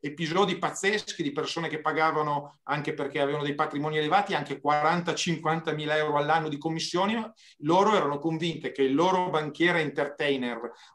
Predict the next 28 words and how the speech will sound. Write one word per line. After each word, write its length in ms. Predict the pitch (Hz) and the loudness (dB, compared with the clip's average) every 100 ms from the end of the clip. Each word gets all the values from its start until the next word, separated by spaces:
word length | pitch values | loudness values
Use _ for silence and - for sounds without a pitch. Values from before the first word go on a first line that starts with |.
| _ | _
private 420 | 147 147 156 139 | -2 2 2 2
banker 380 | 139 180 180 151 | 2 2 0 0
entertainer, 720 | 135 135 131 - 165 143 127 | 0 0 -2 -2 -2 -2 -4
come 160 | 135 131 | -6 -6
l'ha 80 | 127 | -4
bene 400 | 139 165 160 139 | -4 -4 -4 -4
definito 460 | 131 131 147 151 | -4 -6 -8 -6
come 160 | 143 131 | -6 -8
figura 380 | - 123 147 147 | -10 -6 -2 -2
Alfonso, 680 | 135 160 127 113 156 151 - - | -2 -2 -2 -4 -4 -4 -6 -8
gli 100 | 175 | -2
aveva 160 | 202 208 | 0 0
detto 220 | 226 240 | -2 -2
che 120 | 175 | 0
loro 220 | 156 214 | 2 2
non 140 | 220 - | 0 -2
pagavano 320 | 135 135 135 | -2 -2 -4
c'entravano 240 | 135 120 | -6 -6
nulla, 380 | 120 175 127 113 | -4 -4 -4 -4
ma 80 | 139 | -4
invece 340 | 165 196 196 | 0 0 0
i 40 | 165 | 0
prodotti 480 | 202 175 180 180 196 | 0 0 -2 -4 -4
e 40 | |
i 60 | 170 | -4
costi 420 | 151 151 - 196 | -6 -8 -6 -2
erano 260 | 147 139 | -2 -2
nascosti 840 | 139 160 - - 180 175 - 202 | -4 -4 -8 -4 -4 -4 -4 -6